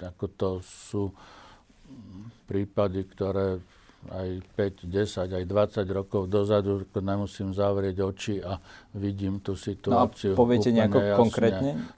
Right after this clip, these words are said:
Speaker 1: No, ja viem.
Speaker 2: Napríklad tá, taká úsmevná, aby sme to teda, eh,
Speaker 1: Áno, no, úsmevná, hej, trebárs nahlásené, že porucha, eh, psychická, akože psychóza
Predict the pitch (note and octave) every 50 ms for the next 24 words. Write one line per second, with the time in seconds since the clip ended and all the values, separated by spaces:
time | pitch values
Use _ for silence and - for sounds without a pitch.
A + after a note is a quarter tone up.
0 | - D3+ D#3 D#3 C#3 A#2+ - - - - - - - - - - G#2+ G#2+ G#2 G2
1 | F#2+ G2 A#2 A#2 - D3+ A#2+ D#3 C#3+ C#3 - C#3+ C3+ C3 A#2+ A2+ - C3 - B2+
2 | A#2 A#2 A#2 A#2 - C3 B2 A2+ A2 A2 A2 A2 A2 G#2+ G#2 G#2 - A#2 A2+ A2
3 | - G#2+ - A#2 G#2+ G2 A2+ A2 G#2+ G#2 G#2 G2 F2+ E2+ - - A2+ A#2 A2+ G#2+
4 | - - - - - - B2+ B2 A#2+ A#2 A2 G#2 G2+ A2+ A#2+ B2 B2 A#2+ B2 -
5 | - - A#2+ B2 B2 A#2+ B2+ B2 - - B2+ B2 A#2 A2+ A2 A2 A2 G#2+ G#2 G#2+
6 | A2+ A#2 A2 G#2+ G#2 G#2+ - G#2 G2+ G#2+ G2+ G#2+ G#2 G2 G2 - - - - -
7 | - - - - - - - - - - - - - G2 F#2+ F#2 G2+ G#2 G#2 G#2
8 | G2+ G2 F#2+ - - G#2+ G2+ G#2 G#2+ G#2 G#2+ G2+ G2+ G2+ G2+ G2+ G2+ G2 G2+ G#2
9 | G2 G2 G2 G#2+ G#2+ G2+ G#2 - _ _ _ _ - G2+ G2+ G2+ G#2 F#2+ - -
10 | A2 G#2 F2 E2+ - _ - - - - - _ _ - - - G#2+ A2 G#2+ G#2+
11 | - B2 - - - - A2 G#2+ - A#2 G#2 - - - - - G#2+ G2+ G2+ G2+
12 | G2+ G2 F#2+ - - G2+ G2+ G#2 G#2 G2 - - - - A2 G#2+ - - A2 G#2
13 | G#2 G#2 G2+ G#2 G#2 G2+ G#2 G#2